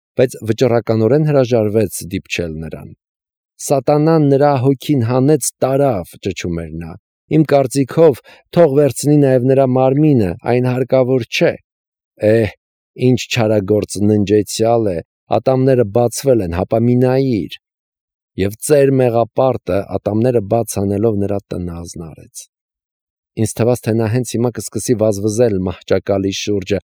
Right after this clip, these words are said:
բայց հանկարծ կանգ առավ, ծնկի եկավ, ձեռքերը բարձրացրեց և սկսեց գոհություն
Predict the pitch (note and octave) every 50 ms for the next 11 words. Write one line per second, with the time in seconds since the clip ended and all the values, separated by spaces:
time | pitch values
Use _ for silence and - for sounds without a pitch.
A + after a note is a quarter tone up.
0 | _ _ - B2+ B2 - B2+ B2 B2 - C3 C3 B2 - - - - A#2+ B2 C3
1 | C3+ C3 C#3 C3 C3 C3+ C3+ B2+ B2+ - - - A#2+ A2+ G#2 - B2+ B2+ B2 A#2
2 | A2 G#2 - B2 B2 A#2+ - - _ _ _ _ _ - A2+ A#2+ B2 - - D3+
3 | D3 C#3 A2 G#2 A2+ A2 - - - A2 A#2 A2+ G2+ - - - C#3+ D3+ C#3 -
4 | - A#2 A2+ G#2 - - - G#2 - - C3+ B2+ A2 - - G#2+ G#2+ G2+ G2+ G#2+
5 | - - - C3 C3 A#2+